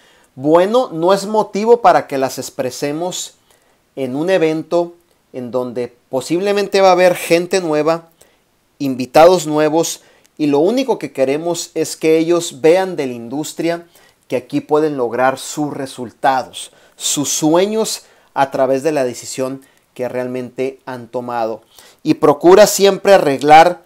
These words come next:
cualquier problema, eh, que haya dentro de la organización, desacuerdo,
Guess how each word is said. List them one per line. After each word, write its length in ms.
cualquier 460
problema, 680
eh, 380
que 100
haya 360
dentro 380
de 60
la 80
organización, 800
desacuerdo, 840